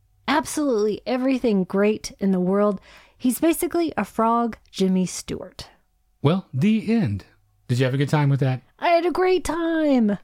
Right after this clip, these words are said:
Speaker 2: Excellent. Do you have a good time for us with your recommendation?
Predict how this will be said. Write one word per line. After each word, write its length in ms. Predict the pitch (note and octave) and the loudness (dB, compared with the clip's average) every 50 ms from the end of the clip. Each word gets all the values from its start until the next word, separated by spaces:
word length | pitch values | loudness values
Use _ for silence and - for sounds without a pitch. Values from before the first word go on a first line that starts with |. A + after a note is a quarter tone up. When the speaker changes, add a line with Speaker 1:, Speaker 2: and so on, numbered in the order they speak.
| - - | -12 -14
Speaker 2:
Excellent. 380 | G#2 - - - F#2 D#2+ D2 - - - | -12 -12 -12 -16 -16 -18 -18 -20 -18 -4
Do 80 | - C#3 | 0 0
you 40 | C3+ | 0
have 100 | C3 A#2+ | 2 0
a 40 | A2+ | 0
good 180 | B2+ B2+ A2+ | -2 -2 -2
time 380 | - C3+ B2+ B2 B2 A#2+ B2 A#2 | 0 0 2 2 2 2 0 0
for 220 | - C3 B2 B2 | 0 0 2 2
us 180 | A#2+ A#2+ - - | 2 2 0 -2
with 140 | B2 A2 A#2+ | -2 0 2
your 140 | B2 A#2+ A#2+ | 2 2 4
recommendation? 720 | A#2+ B2 A#2+ B2 A#2+ A#2+ A#2 B2 B2+ C3+ - F#3 G#3 | 2 2 2 2 2 2 2 2 0 0 0 -2 -4